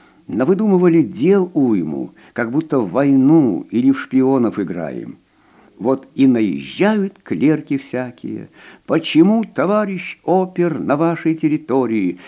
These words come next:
не все судимые охвачены профилактической работой? Где учётные дела на них?"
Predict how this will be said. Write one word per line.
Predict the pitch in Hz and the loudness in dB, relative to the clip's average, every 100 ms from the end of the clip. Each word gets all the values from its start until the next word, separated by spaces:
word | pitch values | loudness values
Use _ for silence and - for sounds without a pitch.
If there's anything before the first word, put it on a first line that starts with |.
| - | -10
не | 104 135 | 0 0
все | - 139 151 | 0 -2 -2
судимые | - 135 98 147 131 127 | 0 -2 2 2 2 0
охвачены | - 123 - 120 117 113 113 | -2 -6 -4 -6 -2 -2 -2
профилактической | 113 110 107 110 - 95 107 - 90 | -2 -4 -4 -4 -6 -8 -8 -8 -8
работой? | 87 76 67 - 50 - _ - - - | -6 -8 -10 -12 -16 -18 _ -20 -18 -12
Где | 98 127 160 | -6 0 2
учётные | 151 - 165 170 160 160 | 2 -2 -4 0 2 2
дела | 143 151 127 | 0 -2 -4
на | 82 62 | -8 -8
них?" | 62 57 - | -8 -10 -16